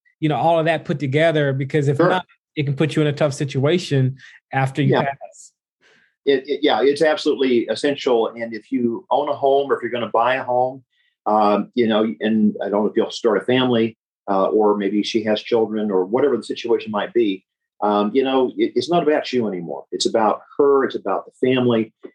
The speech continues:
Speaker 2: And, uh, just get out ahead of this and have a plan in place. I mean, we're living in a pandemic right now, um, you know,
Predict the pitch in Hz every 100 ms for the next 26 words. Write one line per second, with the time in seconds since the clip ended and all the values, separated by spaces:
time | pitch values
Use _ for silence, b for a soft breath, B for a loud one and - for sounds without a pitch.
0 | _ - 104 101 95 104 92 90 175 156
1 | 147 135 110 117 98 - - - - 143
2 | 147 143 127 123 117 107 139 110 - 117
3 | 107 113 139 147 151 147 131 - 131 113
4 | 110 123 113 - 82 - 82 82 - b
5 | b b - 95 98 101 101 101 _ -
6 | 117 101 92 98